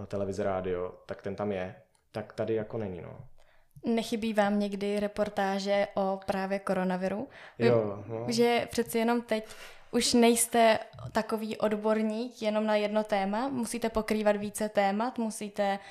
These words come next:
Speaker 2: se zorientovat a da-, usadit do kontextu spoustu různých jako právě témat a oblastí. Nechybí vám to být odborník na jednu věc?
Speaker 1: Takhle, mně vůbec necho-, nechybí koronavirus.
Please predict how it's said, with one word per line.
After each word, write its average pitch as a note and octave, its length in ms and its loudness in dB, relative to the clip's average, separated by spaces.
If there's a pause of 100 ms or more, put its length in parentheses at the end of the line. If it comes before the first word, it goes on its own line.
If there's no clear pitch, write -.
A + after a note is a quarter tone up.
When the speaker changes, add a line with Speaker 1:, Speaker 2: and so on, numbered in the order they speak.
(240)
Speaker 2:
se G#3 300 4
zorientovat A3 800 2
a G#3 80 2
da-, G3+ 180 0
usadit G#3 400 -4
do G#3 80 -2
kontextu A3 680 -4
spoustu G#3 460 -8
různých G#3 380 -4 (100)
jako F#3+ 600 -6
právě F#3+ 420 -4 (180)
témat A3 640 2
a G#3+ 160 -2
oblastí. G#3 600 -2 (300)
Nechybí B3+ 340 -2
vám A#3 260 0
to A#3 120 -4 (180)
být A3 240 -8
odborník G#3 520 2
na G#3 100 0
jednu G3+ 260 -2
věc? G#3 200 -4 (300)
Speaker 1:
Takhle, D3+ 260 6
mně C#3 160 8
vůbec B2+ 340 2
necho-, B2 320 -4
nechybí B2 280 -8
koronavirus. G#2+ 720 0